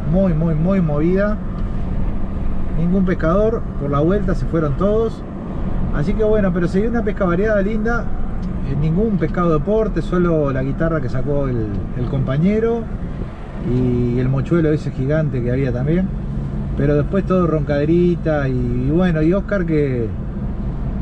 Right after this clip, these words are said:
que sacó ahí un pichón de tiburón pintado, supuestamente le dicen los pintados,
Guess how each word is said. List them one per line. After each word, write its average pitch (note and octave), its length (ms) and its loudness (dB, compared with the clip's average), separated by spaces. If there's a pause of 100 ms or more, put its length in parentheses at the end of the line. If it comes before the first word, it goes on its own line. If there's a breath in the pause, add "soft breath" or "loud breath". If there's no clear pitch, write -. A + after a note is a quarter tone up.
(200)
que C#3 80 -2
sacó D3 340 2
ahí E3+ 200 4
un D#3+ 120 2
pichón D#3+ 320 0
de D#3 80 0
tiburón D3+ 480 2 (840)
pintado, C3+ 680 0
supuestamente C#3+ 480 0
le C#3+ 80 0
dicen C#3 160 -4
los A#2+ 100 -6
pintados, E3 480 0